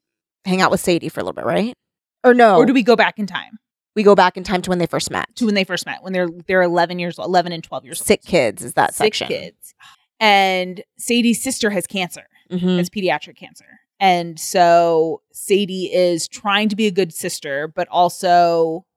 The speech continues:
Speaker 2: and this, I really liked this too. Like,
Speaker 1: Me too.
Speaker 2: she's trying to be a good sister, but she's in, she's a kid. She has selfish impulses and she doesn't really understand her sister and she wants to be there for her, but, like,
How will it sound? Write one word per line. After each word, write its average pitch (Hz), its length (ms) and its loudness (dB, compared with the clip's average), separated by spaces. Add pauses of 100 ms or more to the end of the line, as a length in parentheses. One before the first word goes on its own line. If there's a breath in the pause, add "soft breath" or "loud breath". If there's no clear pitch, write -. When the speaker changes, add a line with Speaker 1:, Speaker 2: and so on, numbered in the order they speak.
(320)
Speaker 2:
and 220 120 2
this, 269 140 4
I 269 80 2
really 240 300 0
liked 190 280 0
this 180 220 -2
too. 151 260 -4
Like, 156 320 -6
Speaker 1:
Me 180 180 -2
too. 170 440 4
Speaker 2:
she's 202 180 -2
trying 226 240 2
to 233 60 2
be 247 80 2
a 220 40 -2
good 202 160 0
sister, 220 280 -4
but 190 140 -8
she's 190 260 -6
in, 185 340 -4
she's 180 240 -8
a 196 60 -8
kid. 220 440 2
She 214 200 -2
has 175 300 0
selfish 170 360 -6
impulses 185 680 -2
and 160 220 -8
she 170 260 -10
doesn't 175 340 -6 (120)
really 302 300 4
understand 214 360 2
her 170 60 -8
sister 160 320 -12
and 160 120 -12
she 214 120 -6
wants 214 260 0
to - 60 -4
be 311 100 4
there 277 160 6
for 190 200 2
her, 180 60 2
but, 170 140 -2
like, 165 260 0